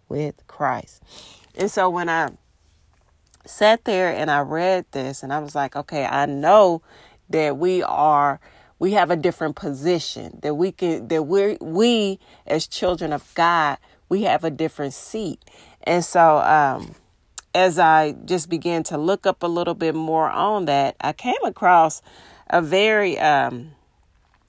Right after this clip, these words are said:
I like this site, and it is called Got Question.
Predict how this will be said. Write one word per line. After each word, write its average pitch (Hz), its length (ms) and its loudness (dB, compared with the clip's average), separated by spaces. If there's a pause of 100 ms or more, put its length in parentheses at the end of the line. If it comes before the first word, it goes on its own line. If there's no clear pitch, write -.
I 156 120 -2
like 175 340 4
this 160 160 -2
site, 151 500 2
and 147 180 -6
it 160 140 -2
is 151 180 -2
called 170 540 0 (360)
Got 175 360 4
Question. 151 1120 -4